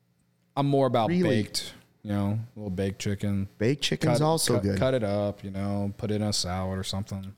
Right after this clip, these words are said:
Speaker 2: I do like
Speaker 1: Maybe
Speaker 2: a
Speaker 1: that's the healthy side of me talking.
Speaker 2: I do like a good waffle, but I also like great pancakes. By the way, if you
Speaker 1: Oh.
Speaker 2: want the greatest pancakes in the history of the world,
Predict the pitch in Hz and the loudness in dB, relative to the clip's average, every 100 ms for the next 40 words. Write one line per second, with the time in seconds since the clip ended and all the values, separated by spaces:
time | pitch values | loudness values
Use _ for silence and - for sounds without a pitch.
0 | _ - 220 269 240 233 143 151 143 139 | _ -2 2 2 4 4 4 2 4 2
1 | 113 117 113 113 - 104 101 101 98 110 | 4 2 2 0 2 0 0 0 0 -2
2 | 104 104 101 - - 226 262 220 180 170 | -2 -2 -4 -2 0 2 4 4 2 2
3 | 185 156 160 151 139 123 120 131 147 156 | 2 4 2 4 2 2 4 4 4 4
4 | 131 120 104 123 110 127 123 110 98 87 | 4 2 4 2 2 2 2 2 0 0
5 | - 117 123 117 113 131 139 143 120 107 | 2 4 4 4 4 4 2 2 0 4
6 | 127 123 - - 117 110 - 98 - 110 | 4 4 2 2 2 2 0 0 0 0
7 | 92 87 151 - 165 160 156 151 123 95 | 0 2 2 2 2 4 4 4 4 2
8 | 92 | -2